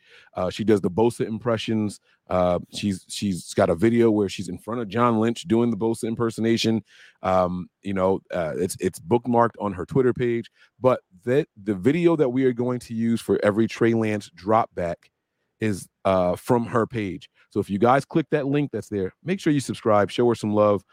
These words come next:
Um, and she's making my job a lot easier. I was actually gonna actually just pull the all twenty-two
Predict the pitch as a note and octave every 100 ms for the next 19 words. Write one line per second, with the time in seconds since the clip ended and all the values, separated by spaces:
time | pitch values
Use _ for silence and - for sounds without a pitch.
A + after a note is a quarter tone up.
0 | - _ - F#2+ F#2 F#2 - G#2 G2 A2
1 | G#2 B2 A#2 G2 - - G2+ C3+ A#2+ G2
2 | G2 F#2+ G2 A#2 G2 F2+ G2 A2+ A2 G#2
3 | G2+ G2+ G#2 - G2 F#2+ - A2+ A2+ A2
4 | A2 G#2 - G2+ G2 A#2 G2+ G2+